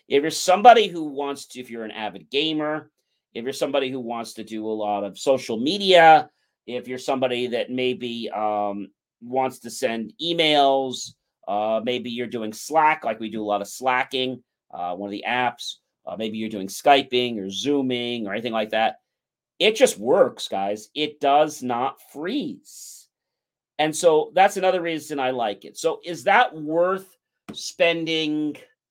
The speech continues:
more money for a phone? In my eyes, yes, it is.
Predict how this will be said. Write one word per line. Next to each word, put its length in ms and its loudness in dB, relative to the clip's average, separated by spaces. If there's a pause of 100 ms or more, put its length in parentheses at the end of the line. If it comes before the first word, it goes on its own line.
(540)
more 200 0
money 280 0
for 160 -4
a 60 -2
phone? 480 -2 (180)
In 100 -6
my 320 2
eyes, 160 -2
yes, 240 -2
it 60 -10
is. 360 -18